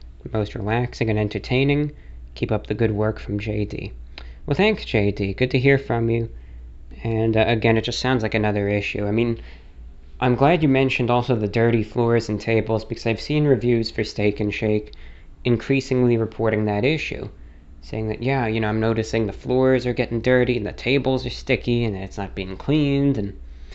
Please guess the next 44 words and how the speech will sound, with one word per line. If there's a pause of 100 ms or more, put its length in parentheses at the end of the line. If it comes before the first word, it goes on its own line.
(300)
so,
I
mean,
that's
another
sign
that
it's
all
just
going
downhill. (1200)
Hey,
let's
hope
that
one
day
Steak
and
Shake
will
turn
itself
around.
I
don't
have
high
hopes
for
them,
but
maybe
there
will
be
a
day
where
they
will.
Who
knows?